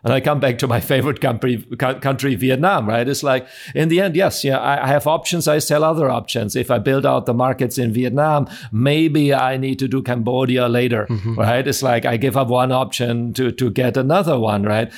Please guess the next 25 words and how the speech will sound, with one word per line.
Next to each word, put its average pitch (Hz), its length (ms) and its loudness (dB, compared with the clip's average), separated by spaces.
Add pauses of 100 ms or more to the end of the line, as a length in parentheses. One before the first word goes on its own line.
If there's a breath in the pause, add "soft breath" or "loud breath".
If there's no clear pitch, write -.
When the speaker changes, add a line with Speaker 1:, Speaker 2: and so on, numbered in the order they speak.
(160 loud breath)
Speaker 1:
And 135 220 2
let's 139 220 2
say, 139 180 2
what 147 200 2
if 147 140 -2
the 139 100 2
market 139 400 0
doesn't 139 320 0
pick 131 200 0
up? 131 200 0
What 123 180 0
is, 127 220 0
you 123 80 0
know, 120 80 0
so 127 160 2
how 131 280 2
easily 131 420 0
can 127 200 0
I 117 140 0
scale 123 340 0
up 123 160 0
and 117 100 0
down 117 280 2
my 113 160 0
options? 123 340 -2